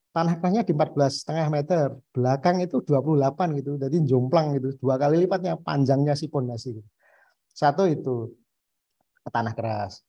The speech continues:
lewat investigasi tanah ya. Kemudian material tanahnya itu apakah dia pasir, apakah dia clay, apa-apa gitu ya. Kemampuan dia jepit,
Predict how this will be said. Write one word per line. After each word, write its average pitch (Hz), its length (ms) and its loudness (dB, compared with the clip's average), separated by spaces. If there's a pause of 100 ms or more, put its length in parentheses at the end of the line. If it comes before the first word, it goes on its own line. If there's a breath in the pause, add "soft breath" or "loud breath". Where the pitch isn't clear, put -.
lewat 127 320 0
investigasi 127 560 -4
tanah 120 320 -6
ya. 107 160 -8
Kemudian 120 400 -6 (560)
material 151 400 4
tanahnya 156 400 2
itu 185 240 2
apakah 127 240 -4
dia 139 160 -4
pasir, 143 480 2
apakah 135 240 -2
dia 139 240 -2
clay, 143 480 4
apa-apa 123 640 -4
gitu 107 160 -10
ya. 120 80 -8 (160)
Kemampuan 139 480 0
dia 131 240 0
jepit, 131 640 0